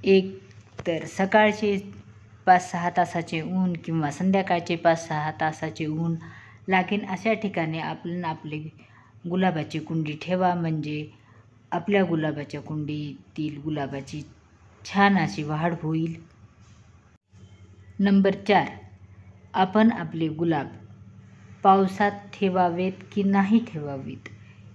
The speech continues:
हे जर आपल्याला प्रश्न पडत असतील तर हा व्हिडिओ पूर्ण पहा.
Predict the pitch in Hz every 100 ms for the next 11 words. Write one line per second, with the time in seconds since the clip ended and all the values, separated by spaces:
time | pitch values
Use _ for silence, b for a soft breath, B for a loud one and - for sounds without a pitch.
0 | - - 220 226 202 208 196 - 165 160
1 | 160 160 156 156 143 151 143 151 143 139
2 | - 165 - 190 190 190 B B B B
3 | - - 185 170 160 156 143 139 135 135
4 | 135 - 185 185 170 165 160 170 170